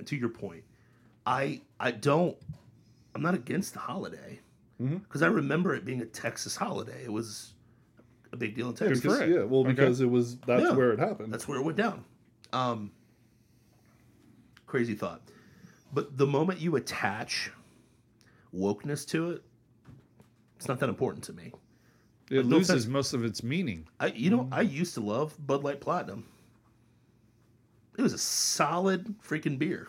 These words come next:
Speaker 1: <laughs> It's,
Speaker 3: Bud
Speaker 1: it,
Speaker 3: Light Lime. It's
Speaker 1: Bud Light
Speaker 3: decent.
Speaker 1: Li-, Bud Light Lime is solid too. Platinum had a little bit more kick. Lime had the flavor.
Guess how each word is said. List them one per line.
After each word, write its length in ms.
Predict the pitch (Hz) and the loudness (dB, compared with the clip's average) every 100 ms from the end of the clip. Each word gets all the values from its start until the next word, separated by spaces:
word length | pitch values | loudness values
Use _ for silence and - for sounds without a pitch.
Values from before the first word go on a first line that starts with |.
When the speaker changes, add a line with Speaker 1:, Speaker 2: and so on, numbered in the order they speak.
| - | -16
Speaker 1:
<laughs> 120 | - | -2
It's, 180 | 175 - - | -2 -2 -10
Speaker 3:
Bud 200 | 131 131 139 | -2 2 4
Speaker 1:
it, 40 | |
Speaker 3:
Light 180 | 135 123 | 4 2
Lime. 340 | 123 123 104 - _ _ _ | 0 0 -4 -12 _ _ _
It's 100 | 156 | 0
Speaker 1:
Bud 160 | 151 160 | 4 6
Light 100 | 185 | 6
Speaker 3:
decent. 160 | 233 170 - | 6 2 0
Speaker 1:
Li-, 60 | 135 | 4
Bud 160 | 147 220 | 6 6
Light 120 | 285 | 4
Lime 240 | 208 214 | 6 6
is 120 | 135 - | 6 0
solid 400 | 139 127 143 147 | -2 0 -2 0
too. 300 | 240 160 - _ _ _ _ _ _ _ _ _ - | 0 0 -6 _ _ _ _ _ _ _ _ _ 0
Platinum 300 | 160 170 156 | 2 2 2
had 140 | 156 | 0
a 20 | |
little 160 | 147 151 | 0 0
bit 120 | 160 | -2
more 160 | 151 156 | -4 -6
kick. 260 | - 196 | -4 -4
Lime 240 | - 131 156 | -2 -2 0
had 140 | 160 | -2
the 60 | 160 | -2
flavor. 500 | 151 156 165 208 | 0 2 4 0